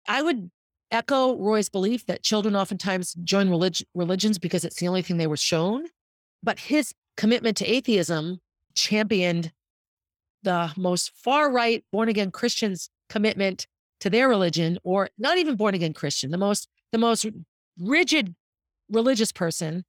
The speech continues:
and Roy's commitment to atheism were the same. It's right because I know it's right. I read a book that told me it's right. I know the book is right. I don't think it's right. I know it's right. And I have a, a friend who's very, very,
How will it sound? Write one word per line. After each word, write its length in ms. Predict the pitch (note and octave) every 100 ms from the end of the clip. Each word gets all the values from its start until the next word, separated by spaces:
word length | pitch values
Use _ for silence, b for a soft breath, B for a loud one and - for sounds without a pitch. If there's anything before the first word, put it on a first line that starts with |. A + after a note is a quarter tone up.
| _ _ _ _ _
and 240 | F3+ F#3 F#3
Roy's 380 | A#3 B3 B3 -
commitment 380 | A3 A#3+ A3 -
to 60 |
atheism 640 | F#3+ A#3 G#3 E3+ E3 D#3+ -
were 120 | F#3 F3
the 80 |
same. 460 | F3 F#3+ F3 A#2+ - - _ _ _ _ _ _ _ E3+
It's 200 | E3+ F#3
right 200 | G3 G3+
because 260 | G3+ G3+
I 60 | A3
know 180 | A#3+ C#4+
it's 160 | -
right. 240 | E3 B2+ -
I 80 | D#3+
read 160 | F3 F#3+
a 40 |
book 180 | G#3+ G#3
that 100 | A#3
told 220 | - C4+
me 100 | B3+
it's 180 | - -
right. 240 | C#3 B2
I 120 | F3+ G3+
know 160 | B3+
the 100 | C4
book 180 | F3 -
is 120 | D3+
right. 200 | D3+ C3 -
I 80 | G3
don't 160 | A3
think 160 | B3+ A#3+
it's 160 | -
right. 140 | E3+ F3+
I 80 | G3
know 180 | B3+
it's 180 | A3 -
right. 220 | D3+ - - _ _ _ -
And 100 | A3+
I 80 | B3
have 160 | C#4
a, 140 | A3+ G#3
a 100 | G#3
friend 300 | - B3 G#3
who's 140 | E3
very, 200 | - G#3
very, 280 | F3+ F3+ E3+